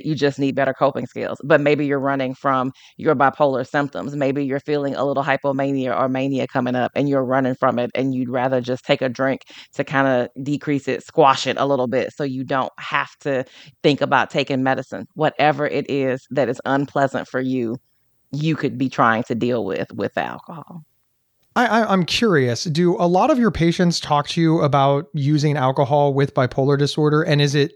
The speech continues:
Speaker 2: is it because of their concerns or because, uh, their loved ones have asked them to bring it up to you?
Speaker 1: If I don't ask, I probably will not <laughs> get, get an answer about it, or it may not even come up. I do find that most people don't bring it up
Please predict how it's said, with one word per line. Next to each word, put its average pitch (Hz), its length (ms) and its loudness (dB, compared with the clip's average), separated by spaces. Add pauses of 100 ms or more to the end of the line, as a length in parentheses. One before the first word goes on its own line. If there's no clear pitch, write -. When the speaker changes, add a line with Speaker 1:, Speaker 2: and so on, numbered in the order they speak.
Speaker 2:
is 160 120 2
it 170 120 2
because 160 280 0
of 127 180 0
their 156 200 4
concerns 262 680 2
or 165 200 2
because, 147 600 2
uh, 143 240 4
their 139 180 2
loved 143 320 2
ones 139 260 2
have 135 120 0
asked 123 300 -4
them 131 160 0
to 127 80 0
bring 127 180 0
it 120 80 0
up 123 140 0
to 127 140 -6
you? 104 260 -8 (720)
Speaker 1:
If 170 240 2
I 165 160 2
don't 196 220 0
ask, 147 360 -2 (240)
I 123 120 2
probably 156 500 0
will 135 200 0
not 139 240 -2
<laughs> - 0 -
get, 165 160 -2 (400)
get 220 280 4
an 165 200 0
answer 139 600 -6 (340)
about 139 420 2
it, 135 160 -2
or 156 180 2
it 139 60 -2
may 147 160 0
not 147 200 0
even 139 240 -4
come 135 260 -2
up. 139 200 0 (280)
I 147 100 0
do 156 140 -2
find 143 280 -2
that 127 80 -4
most 139 220 -2
people 131 280 -4
don't 127 320 0
bring 131 200 -2
it 127 80 -4
up 120 200 -2